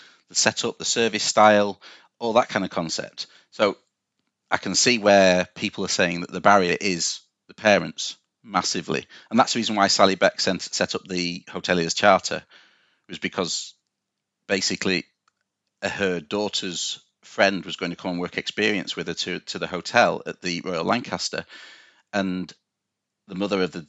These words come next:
of the, the friend's daughter said, "Oh, we don't want you being a servant. We don't want you, that, that's, that's not a proper job." And she was like, "No, it is. <laughs> I'm a general manager of this hotel, and it is." And, and that was where the hoteliers started, 'cause she, she wanted the hotels to have that charter to say that we are going to progress our people,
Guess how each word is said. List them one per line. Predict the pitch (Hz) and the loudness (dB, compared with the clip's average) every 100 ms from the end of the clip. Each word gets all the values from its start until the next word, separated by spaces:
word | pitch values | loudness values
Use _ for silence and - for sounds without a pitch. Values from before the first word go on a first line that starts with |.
| - | -12
of | 87 | -10
the, | 87 85 - | -6 -8 -8
the | |
friend's | - 87 82 | -8 -6 -6
daughter | 95 90 | -8 -6
said, | - 85 - _ _ _ - | -6 -6 -8 _ _ _ -10
"Oh, | 113 107 | -8 -6
we | 127 | -8
don't | 160 | -8
want | - | -8
you | 107 | -8
being | 117 101 | -6 -6
a | |
servant. | 85 123 131 82 | -4 -4 -4 -6
We | - | -10
don't | 151 | -10
want | - | -10
you, | - | -10
that, | 135 - | -10 -8
that's, | 147 - - | -10 -8 -10
that's | - 139 | -8 -6
not | 151 127 | -4 -6
a | |
proper | - 123 - | -8 -10 -10
job." | - 139 80 - _ _ _ _ _ _ _ _ _ _ | -6 -4 -4 -6 _ _ _ _ _ _ _ _ _ _
And | - 107 | -8 -4
she | - | -4
was | 107 95 | -4 2
like, | 104 98 - - _ _ _ _ _ - | 4 4 2 -14 _ _ _ _ _ -10
"No, | 90 | -6
it | 90 - | -2 -2
is. | 82 - - - - - - | -2 -4 -6 -8 -2 -2 2
<laughs> | 151 - - - - - - - | 0 0 -8 -4 -2 -2 -6 2
I'm | 120 | 2
a | |
general | 110 127 120 | 6 4 6
manager | 113 107 101 | 4 4 0
of | 98 | 0
this | 107 | 0
hotel, | - 101 92 120 95 | 2 0 4 6 6
and | 92 98 | 4 0
it | - | 0
is." | 110 95 | 0 0
And, | 90 92 - | -2 -6 -6
and | 98 - - - _ - | -8 -8 -16 -20 _ 4
that | 120 | 4
was | 123 95 | 4 0
where | 110 110 104 | 6 8 8
the | 98 | 4
hoteliers | 101 - 110 104 | -2 2 2 2
started, | - 110 117 - 85 - | 0 2 2 2 -8 -4
'cause | 92 | -4
she, | - | -4
she | 98 - - | -8 -10 -14
wanted | 101 - | -14 -14
the | - | -12
hotels | 92 95 - 95 85 - | -8 -2 2 2 0 -4
to | 87 | -4
have | 85 95 | 2 2
that | - 92 | 2 -2
charter | - 95 90 - | 2 2 2 -2
to | 98 | -2
say | - 92 | 0 0
that | - | -2
we | 92 | 0
are | 104 123 | 4 4
going | 110 95 | 4 -4
to | - | -6
progress | - 95 82 | -6 -4 -2
our | 87 80 | -2 -2
people, | - 85 - 78 | -4 -10 -10 -14